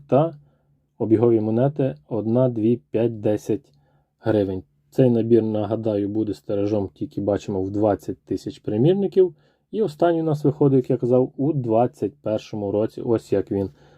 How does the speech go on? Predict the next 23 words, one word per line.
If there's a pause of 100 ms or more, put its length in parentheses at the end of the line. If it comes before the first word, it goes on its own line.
(160)
виглядав. (100)
Також
під
кінець
року
у
нас
буде (640)
перехідний
залишок.
Саме
будуть
докарбовувати (380)
монети
з
двадцять
четвертого
року.
Це
батьківське
щастя
в
сріблі,